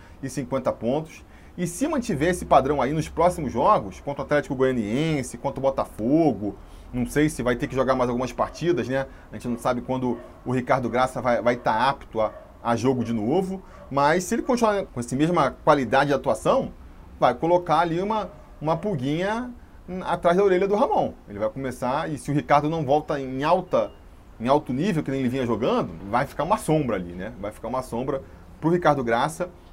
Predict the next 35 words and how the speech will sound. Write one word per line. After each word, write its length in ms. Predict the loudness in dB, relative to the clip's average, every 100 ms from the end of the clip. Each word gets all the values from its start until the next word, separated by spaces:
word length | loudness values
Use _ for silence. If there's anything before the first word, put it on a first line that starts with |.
| -16
Então, 520 | -16 -4 -2 -2 -4 0
é 60 | 0
assim 280 | 2 -2
que 80 | -2
tem 100 | -4
que 60 | -2
fazer, 300 | -2 0 0
é 20 |
assim 240 | -2 -2
que 80 | 0
a 80 | 2
base 240 | 4 2
tem 100 | 0
que 80 | -8
fazer. 280 | -8 -8 -12 -20 -20 -20 -20 -12
É, 220 | -4 0
a 20 | 2
mesma 220 | 2 2
coisa 240 | 2 2
serve 260 | 2 0 0
pro, 280 | -4 -4 -4
pro 420 | -4 -4 -4 -2
Marcelo 360 | 0 0 2 4
Alves, 320 | 6 4 0
né? 180 | -6 -8 -10 -16
Marcelo 380 | -14 -2 2 6
Alves, 340 | 6 4 0 -14 -20 -6
que 80 | -2
acabou 680 | 0 2 2 2 4 2
tendo 260 | 0 -2 0
mais 180 | 0 0
uma 160 | -2
chance 280 | -4 -6 -6
nessa 180 | -6 -4
partida. 560 | -4 -6 -2 -2 0